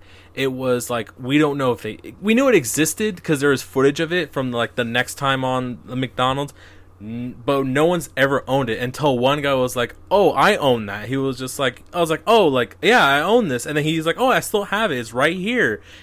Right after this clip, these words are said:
And it was the missing episode that was actually produced and was, like, for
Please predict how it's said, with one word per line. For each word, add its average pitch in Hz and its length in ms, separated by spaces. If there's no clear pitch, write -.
And 160 120
it 175 60
was 160 200
the 156 120
missing 165 420
episode 180 520
that 123 200
was 127 380
actually 131 440
produced 131 480
and 120 160
was, 117 140
like, 120 160
for 120 260